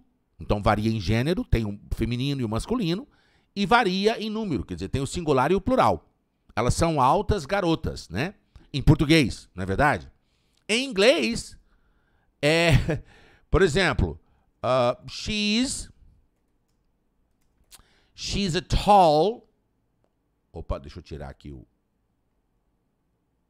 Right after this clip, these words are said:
deixa eu tirar o, o negrito, não precisa. She's a tall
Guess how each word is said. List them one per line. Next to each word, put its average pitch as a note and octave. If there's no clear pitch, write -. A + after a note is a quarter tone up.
deixa C#2
eu C2
tirar C2
o, A#1+
o D#2+
negrito, C#2+
não D2+
precisa. -
She's G#3
a F#3+
tall F#3+